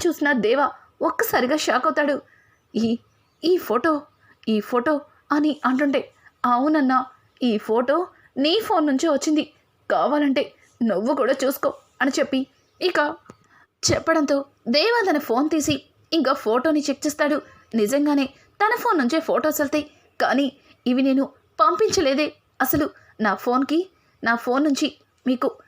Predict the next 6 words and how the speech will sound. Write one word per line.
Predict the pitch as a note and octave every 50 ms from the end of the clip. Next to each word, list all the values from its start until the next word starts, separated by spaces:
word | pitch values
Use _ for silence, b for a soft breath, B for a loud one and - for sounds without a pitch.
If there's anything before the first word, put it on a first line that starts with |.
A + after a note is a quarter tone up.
| _ _ A#3
ఎవరు | C4+ C4+ E4 A4+ A#4
పంపించారు | G#4+ E4 C#4 C#4 E4 D4+ - E4 C#4+ C#4 - F#3+ - _ - -
అని | C#4+ D#4
చెప్పి | - D#4+ C#4+ - C#4 C#4 C#4 b b b b -
దేవా | G#3 G#3+ G#3+ A3+ B3+ D4+ D#4
ఆలోచిస్తుంటే, | C#4+ A3+ G#3 A#3 C#4 D4+ D4 - C4+ - D4+ C#4 C4 D4 C#4+